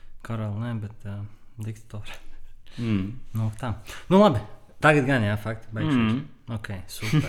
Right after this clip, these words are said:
Speaker 2: <laughs> Nu,
Speaker 1: Beidzot.
Speaker 2: forši fakti.
Speaker 1: <laughs> Paldies, paldies. Ā, labi, Reini, tad pievēršamies tev. Un kā visiem mūsu klausītājiem, ā, nē, par viesiem mēs uzdodam vienu pirmo jautājumu, kas ir: īpatnējākā vai dīvainākā lieta tavā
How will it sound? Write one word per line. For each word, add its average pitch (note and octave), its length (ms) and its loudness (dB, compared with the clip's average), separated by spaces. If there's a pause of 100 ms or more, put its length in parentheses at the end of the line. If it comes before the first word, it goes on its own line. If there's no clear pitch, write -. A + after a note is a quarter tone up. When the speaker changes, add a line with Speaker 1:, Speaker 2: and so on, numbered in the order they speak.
Speaker 2:
<laughs> - 40 -14
Nu, G#2 100 -2
Speaker 1:
Beidzot. A2+ 100 2
Speaker 2:
forši B2 220 4
fakti. - 560 -6
Speaker 1:
<laughs> G#2+ 260 0
Paldies, A2+ 280 2
paldies. G#2 280 -4 (220)
Ā, A2 180 0 (760)
labi, D3+ 260 8
Reini, C3 180 2
tad A#2 100 -2
pievēršamies A#2 520 0
tev. E3+ 240 0 (500)
Un A#2+ 400 0
kā A2+ 220 -2
visiem A#2 500 0 (420)
mūsu A#2+ 480 -2
klausītājiem, A#2 840 -2 (640)
ā, A2 180 -6 (200)
nē, D3+ 180 -2
par G2 220 -8
viesiem A#2+ 500 -2
mēs G#2+ 180 -6
uzdodam A#2 480 -4
vienu A#2 160 -2
pirmo A#2 240 -2
jautājumu, A#2+ 400 -2
kas - 160 -8
ir: G#2+ 140 -6 (480)
īpatnējākā D3+ 840 2
vai A#2+ 160 0
dīvainākā A#2+ 580 -2
lieta A#2+ 360 -6
tavā A2 260 -2